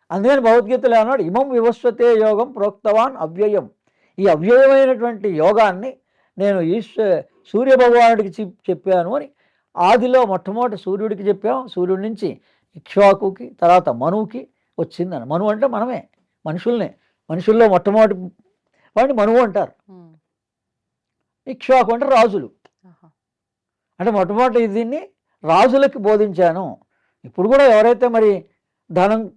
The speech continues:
Speaker 1: సమృద్ధిగా ఉందో మరి వాళ్ళు వాళ్ళ పిల్లలకి ఈ ఆధ్యాత్మిక విద్యని నేర్పించవచ్చు
Speaker 2: హ్మ్.
Speaker 1: ప్యారలల్‌గా. అందుకే మరి ఇప్పుడు కూడా వేద పాఠశాలలు ఉన్నాయి, వేదంలో చేర్పిస్తున్నారు. ఎంతోమంది లేరని కాదు, మనకి ఆ వేదం కంటిన్యూగా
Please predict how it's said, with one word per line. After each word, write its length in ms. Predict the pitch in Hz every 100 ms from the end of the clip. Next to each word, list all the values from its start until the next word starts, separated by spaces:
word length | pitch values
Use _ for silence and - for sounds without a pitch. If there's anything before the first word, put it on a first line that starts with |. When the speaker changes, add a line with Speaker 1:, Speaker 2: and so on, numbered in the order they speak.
| _ _ _ _ _ 190
Speaker 1:
సమృద్ధిగా 540 | 190 214 196 233 214
ఉందో 280 | 208 269 - _ _ _ _
మరి 120 | 240 240
వాళ్ళు 240 | 240 233
వాళ్ళ 180 | 226 220
పిల్లలకి 480 | 208 269 339 - 285
ఈ 280 | 240 220
ఆధ్యాత్మిక 540 | 214 202 226 254 277 262
విద్యని 720 | 247 220 202 190 269 202 - _ _ 196
నేర్పించవచ్చు 920 | 247 254 247 151 - _ _ _ 185
Speaker 2:
హ్మ్. 400 | 180 165 151 151 _
Speaker 1:
ప్యారలల్‌గా. 540 | 196 208 180 127 95 _ _ _ _ _ _ _
అందుకే 220 | 147 294
మరి 160 | 311 262
ఇప్పుడు 220 | 202 226
కూడా 320 | 202 240 269
వేద 200 | 247 214
పాఠశాలలు 560 | 208 226 214 - 220 214
ఉన్నాయి, 240 | 214 247
వేదంలో 580 | 254 175 185 190 190 170
చేర్పిస్తున్నారు. 720 | 131 156 160 180 214 226 277 - _ _ -
ఎంతోమంది 480 | 107 170 190 233 190
లేరని 380 | 135 165 214
కాదు, 300 | 175 180 - _ _ _ _
మనకి 380 | 170 175 160 147
ఆ 180 | - 151
వేదం 500 | 143 196 254 220 - _ _ _
కంటిన్యూగా 720 | 147 151 190 214 247 220